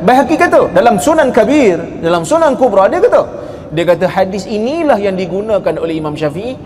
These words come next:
untuk mengatakan basuhan setiap anggota wuduk tiga kali, tiga kali." Tetapi, kata Imam Baihaqi, tetapi hadis yang sahih daripada Osman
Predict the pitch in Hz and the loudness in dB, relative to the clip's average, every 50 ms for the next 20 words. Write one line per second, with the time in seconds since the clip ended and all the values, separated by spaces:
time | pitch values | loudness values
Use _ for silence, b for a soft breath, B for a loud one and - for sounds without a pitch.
0 | B B B B B 262 320 330 320 - 311 285 240 - 214 214 214 202 196 - | B B B B B 2 2 2 2 2 2 0 0 0 0 0 0 0 0 -2
1 | 190 185 190 170 160 156 170 170 - 226 214 196 226 220 175 160 - - 180 - | -2 -2 -2 -2 0 0 -2 -2 -2 -6 -8 -6 -6 -6 -6 -6 -8 -10 -10 -8
2 | - 262 277 277 - - 180 185 175 175 185 180 - 196 208 214 233 240 - - | -6 -6 -4 -4 -4 -4 -4 -4 -2 -4 -4 -2 -2 -4 -4 -6 -8 -10 -10 -8
3 | 185 160 165 151 160 151 143 135 131 123 123 117 117 104 101 107 - - - - | -6 -4 -2 -2 -2 -2 -2 -4 -6 -6 -8 -8 -10 -12 -12 -14 -16 -16 -18 -18
4 | - - - - - - - B B B B B B B B B - - 175 180 | -18 -20 -20 -18 -18 -18 -18 B B B B B B B B B -4 0 2 4
5 | 190 190 151 190 180 175 165 - - 262 302 311 285 220 175 160 147 - 156 139 | 4 4 4 4 4 4 2 2 0 2 2 2 2 0 0 -2 -4 -2 -4 -6
6 | 135 139 139 135 127 123 120 120 120 117 113 117 107 - - B B B B B | -4 -4 -6 -6 -4 -4 -4 -2 -4 -4 -6 -8 -12 -14 -14 B B B B B
7 | - - 160 156 147 - - 143 135 - 151 139 131 - 156 151 147 147 170 165 | -4 0 2 2 2 2 0 -2 -2 -2 -4 -6 -4 -2 -2 -2 -2 -2 -4 -6
8 | 143 143 135 127 - - 139 135 - - 190 214 165 143 139 139 139 135 147 143 | -4 -4 -6 -6 -4 -4 -4 -2 -2 -2 -2 -2 -4 -4 -2 -2 -2 -2 -2 -2
9 | - 147 143 143 143 135 - 151 143 - - 151 156 190 240 262 254 233 196 160 | -2 -2 -2 -2 -2 -4 -4 -4 -6 -8 -6 -2 0 0 2 2 2 0 0 -2
10 | 131 - 110 - - - | -4 -8 -12 -14 -14 -16